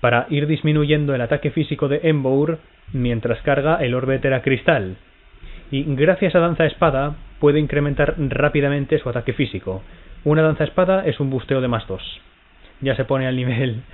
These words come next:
<laughs> al que se pondrá Embour con sus dos corpulencias cuando llegue al cuarenta por ciento de P S o menos. Lo malo es que la M T Vasto Impacto es exclusiva del D L C de Pokémon Escarlata y Púrpura. Así que si no lo tenéis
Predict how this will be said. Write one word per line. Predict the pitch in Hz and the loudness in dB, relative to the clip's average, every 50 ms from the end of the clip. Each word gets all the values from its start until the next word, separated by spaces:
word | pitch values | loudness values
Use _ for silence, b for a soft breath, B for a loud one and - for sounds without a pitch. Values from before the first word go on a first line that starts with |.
| - - | -20 -18
<laughs> | - - - - - | -16 -14 -12 -6 -4
al | 131 127 120 | -2 -2 -2
que | 131 113 | -2 -4
se | 135 117 | -4 -4
pondrá | - 127 127 123 123 123 127 135 - | -4 -4 -2 -2 0 0 -2 -2 -2
Embour | - 139 139 135 131 127 123 120 120 117 113 107 110 143 143 - - | -2 -2 -2 0 0 0 0 0 -2 -2 -4 -6 -8 -10 -12 -12 -8
con | - 139 123 117 | -6 -4 -4 -4
sus | 127 117 110 | -4 -4 -2
dos | 131 131 120 | -2 -4 -4
corpulencias | - 139 127 113 - 131 127 123 120 113 127 120 113 113 113 113 110 - - - - | -2 -4 -4 -2 -2 0 0 0 0 -2 -2 -2 -2 -2 -2 -4 -6 -10 -14 -12 -8
cuando | - 123 117 117 | -6 -4 -4 -2
llegue | 117 123 120 117 120 120 | -2 -2 -2 -2 -2 -2
al | 117 117 113 | -2 -2 -2
cuarenta | - 117 113 120 117 117 113 | -2 -2 -2 -2 -4 -4 -6
por | - 113 104 | -6 -6 -6
ciento | - 123 117 110 120 | -6 -6 -4 -4 -4
de | 113 110 | -4 -2
P | - 110 110 110 | -2 -2 -2 -2
S | 104 - 113 104 | -2 -2 -4 -4
o | |
menos. | 92 90 90 92 92 95 98 - - - - - - - - - | -4 -6 -8 -8 -8 -8 -8 -10 -10 -12 -14 -16 -20 -20 -14 -8
Lo | - 131 131 156 | -4 -2 0 2
malo | 180 175 160 160 | 2 2 2 2
es | 156 - | 0 0
que | - 123 | -4 -4
la | 123 139 | -4 -2
M | 151 160 156 | 0 0 2
T | 156 165 147 | 2 2 2
Vasto | 151 151 - - | 2 0 0 0
Impacto | 147 143 131 160 165 147 - - 139 131 147 147 B B B B B B B B | -2 0 2 2 0 0 0 -2 -4 -4 -4 -4 B B B B B B B B
es | 151 156 147 - | 4 4 4 4
exclusiva | 160 - - - - 151 143 120 - 147 143 151 147 | 0 -4 -4 -6 -4 -4 -4 -2 0 0 0 0 0
del | 135 120 117 117 | 0 0 -2 0
D | 135 143 139 | 0 0 0
L | 135 135 | 0 0
C | - - 143 147 | 0 0 0 0
de | 143 139 | 0 0
Pokémon | - 110 - - 131 127 131 131 | -2 -2 -2 -2 0 0 0 -2
Escarlata | 131 110 - - 135 131 135 135 135 135 139 | -2 -4 -2 -2 -2 0 0 0 0 2 2
y | 135 | 0
Púrpura. | 127 - 160 147 - - 104 92 92 95 92 - - - - _ - - - - B B B B B B B B B B | 2 2 2 2 0 0 -4 -4 -4 -6 -8 -10 -14 -20 -20 _ -20 -20 -20 -20 B B B B B B B B B B
Así | - 120 110 - 123 | -8 -8 -6 -6 -6
que | 113 127 123 123 120 120 - - | -4 -2 -2 -2 -2 -2 -4 -4
si | 143 135 | -2 0
no | 147 170 180 | 2 6 6
lo | 185 180 175 | 6 6 6
tenéis | - 165 170 170 160 127 113 107 104 | 4 2 4 4 2 2 0 -2 -4